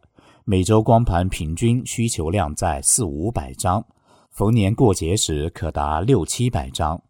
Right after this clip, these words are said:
最多一周刻过近千张光盘。有一天，我们的刻录塔无意被早起的孩子发现了，这个家庭秘密才在家中公开。结果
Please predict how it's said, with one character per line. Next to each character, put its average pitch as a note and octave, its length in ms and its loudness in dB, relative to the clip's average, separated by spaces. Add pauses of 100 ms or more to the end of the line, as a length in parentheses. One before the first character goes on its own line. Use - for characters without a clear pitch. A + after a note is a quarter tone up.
(400)
最 A#2 220 4
多 A#2+ 220 6
一 A2+ 120 0
周 G#2+ 280 2
刻 A2+ 200 -2
过 E2+ 240 0
近 D#2 300 -6
千 C3 340 -2
张 F2 200 0
光 D2+ 240 -4
盘。 C2+ 340 -10 (560)
有 F2+ 220 2
一 F#2+ 100 2
天， F#2+ 320 0 (320)
我 G2 160 4
们 A2+ 140 6
的 A2 160 4
刻 B2+ 180 0
录 A#2 220 2
塔 D2 400 -6
无 E2+ 240 -2
意 C3+ 180 0
被 E2+ 220 -4
早 D#2+ 280 -4
起 - 160 -6
的 C#2+ 140 -8
孩 D2 300 -6
子 G2+ 180 -6
发 D#2 220 -6
现 E2+ 200 -4
了， C#2+ 200 -10 (480)
这 A#2+ 160 2
个 F#2+ 160 0
家 A2+ 240 0
庭 E2 200 -6
秘 G#2+ 240 2
密 D#2 380 -6
才 D#2 240 -8
在 D2+ 220 -4
家 D2 280 -10
中 D2 200 -8
公 D#2 240 -8
开。 E2+ 280 -4 (640)
结 G2+ 200 2
果 D#2 340 0